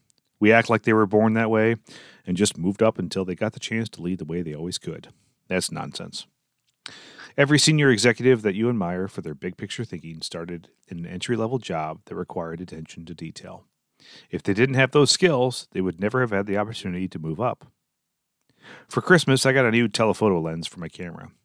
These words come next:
and I'm stoked to try it out in the field. As leaders, we need to expand our capabilities. We need to learn, practice, experiment, and get feedback. Great leaders.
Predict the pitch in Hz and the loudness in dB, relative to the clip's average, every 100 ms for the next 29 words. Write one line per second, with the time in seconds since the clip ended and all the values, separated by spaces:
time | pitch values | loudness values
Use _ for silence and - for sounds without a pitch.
0 | _ _ _ - 113 95 127 110 - 101 | _ _ _ -4 -2 2 2 2 0 0
1 | 95 82 - - - 95 - - _ _ | 0 -2 -6 -10 -12 -10 -10 -14 _ _
2 | _ _ _ _ 80 78 101 87 90 - | _ _ _ _ -8 -2 -2 0 -4 -4
3 | 92 92 95 - 87 80 - 85 - 107 | -6 -4 -6 -6 -6 -6 -10 -18 -6 -4
4 | 95 - - - _ _ _ _ - 104 | -4 -8 -12 -14 _ _ _ _ -4 -2
5 | 104 101 92 85 85 90 _ _ 92 78 | 0 -2 -4 -6 -8 -16 _ _ -10 -10
6 | - 85 - - _ - - 80 80 90 | -8 -8 -8 -10 _ -14 -10 -10 -10 -12
7 | - _ - 80 - 104 82 57 _ _ | -16 _ -18 -14 -6 -6 -6 -10 _ _
8 | _ _ _ _ _ _ _ _ _ _ | _ _ _ _ _ _ _ _ _ _
9 | _ _ _ _ _ _ 110 98 95 87 | _ _ _ _ _ _ -4 -4 -6 -8
10 | 87 - | -8 -10